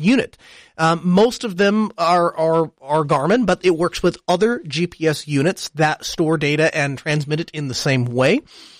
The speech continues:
And this runs on Linux because obviously Garmin's Basecamp does not. Now, I, when I see this stuff, when I see Basecamp come out, when I see Garmin, I always look at it in the store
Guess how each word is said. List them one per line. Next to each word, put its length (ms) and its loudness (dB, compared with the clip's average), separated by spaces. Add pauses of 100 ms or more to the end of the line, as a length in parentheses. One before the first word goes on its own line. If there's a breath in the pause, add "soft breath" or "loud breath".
(180 loud breath)
And 260 2
this 400 0
runs 300 0
on 160 2
Linux 280 -4
because 380 -4
obviously 560 -4 (440 soft breath)
Garmin's 440 0
Basecamp 640 -2
does 240 -2
not. 520 2 (340 loud breath)
Now, 320 0 (420)
I, 140 0
when 140 0
I 100 2
see 240 -2
this 180 -2
stuff, 440 -12 (260)
when 120 2
I 60 4
see 220 -4
Basecamp 460 0
come 100 -2
out, 140 0
when 80 -2
I 60 0
see 160 -4
Garmin, 220 -2
I 120 2
always 220 -2
look 220 0
at 160 0
it 80 -6
in 60 -10
the 60 -2
store 480 0